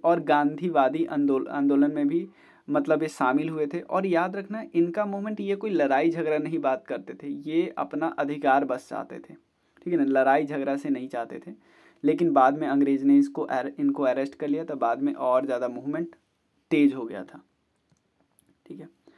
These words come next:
नेक्स्ट है कोल विद्रोह। कोल विद्रोह किस एरिया में हुआ था, ये ध्यान रखना, छोटा नागपुर एरिया में हुआ था, छोटा नागपुर वाले एरिया में है। और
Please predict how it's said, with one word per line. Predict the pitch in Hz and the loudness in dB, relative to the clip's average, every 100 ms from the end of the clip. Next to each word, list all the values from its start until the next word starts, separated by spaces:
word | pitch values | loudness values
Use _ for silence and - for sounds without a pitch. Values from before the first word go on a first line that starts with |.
| _ _ - | _ _ -4
नेक्स्ट | 160 202 196 156 | -2 -2 -4 -6
है | 165 - _ _ _ | -6 -10 _ _ _
कोल | - 190 202 | 6 8 8
विद्रोह। | 165 143 131 143 - _ _ _ _ _ _ _ _ _ _ - | 6 4 4 -8 -14 _ _ _ _ _ _ _ _ _ _ 0
कोल | 208 233 240 | 6 6 6
विद्रोह | 226 214 240 | 0 2 0
किस | 233 214 208 | 0 -4 0
एरिया | 190 190 | 0 0
में | 185 | -2
हुआ | 180 190 | -2 -2
था, | 190 226 _ - | -4 -10 _ -16
ये | 151 165 170 | 2 4 4
ध्यान | 143 147 131 | 2 -2 -2
रखना, | 131 170 196 - _ _ _ _ _ _ | -2 -8 -12 -16 _ _ _ _ _ _
छोटा | - 185 180 196 | -4 0 4 4
नागपुर | 170 147 139 151 | 4 2 2 0
एरिया | 127 123 127 | 0 -2 -8
में | 131 | -10
हुआ | 131 131 | -12 -14
था, | 156 160 _ _ _ | -14 -20 _ _ _
छोटा | - 156 175 175 | -6 -4 0 0
नागपुर | 151 139 - 139 | 0 -2 -4 -2
वाले | 123 127 | 0 -2
एरिया | 123 131 | -6 -6
में | 135 139 | -6 -8
है। | 143 _ _ _ _ _ _ _ _ _ _ _ _ _ 175 | -10 _ _ _ _ _ _ _ _ _ _ _ _ _ 4
और | 165 165 165 | 8 6 4